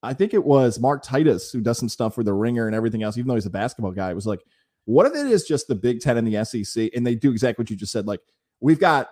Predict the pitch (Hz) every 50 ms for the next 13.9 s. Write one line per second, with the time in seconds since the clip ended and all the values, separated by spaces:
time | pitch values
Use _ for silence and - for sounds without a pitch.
0 | _ _ _ _ _ - 294 302 302 - - 311 285 269 - - 302 202 208 190
1 | 165 170 151 147 143 - - 160 135 123 113 - 98 95 - - 180 214 208 202
2 | 190 - - - 202 - - 202 180 208 202 190 190 190 190 180 170 139 - -
3 | 160 214 240 240 - - 214 214 196 170 156 135 143 131 117 123 117 104 107 101
4 | 85 85 - - - 190 208 196 170 156 151 135 113 151 180 190 180 180 - -
5 | - - 147 135 - 143 175 214 - - 196 170 170 170 165 160 147 131 123 117
6 | 139 190 208 196 170 - - 127 - _ _ _ _ _ _ - 139 151 147 170
7 | 185 214 - - - - 214 208 208 - - 214 190 165 139 156 175 185 190 185
8 | 170 - 233 190 180 170 180 180 180 165 - - 165 151 135 113 101 95 95 -
9 | 131 135 123 117 _ _ _ _ _ _ _ - 156 160 156 180 180 135 147 202
10 | 247 269 254 - 277 277 269 220 190 233 220 - 262 233 233 196 196 180 202 254
11 | 247 180 160 110 98 101 110 - 202 214 214 226 208 208 220 214 - 226 233 -
12 | - 160 131 - - 139 110 80 - - - _ _ _ _ _ _ _ _ _
13 | _ - - 254 - - 403 403 320 - - 185 - 415 381 359 -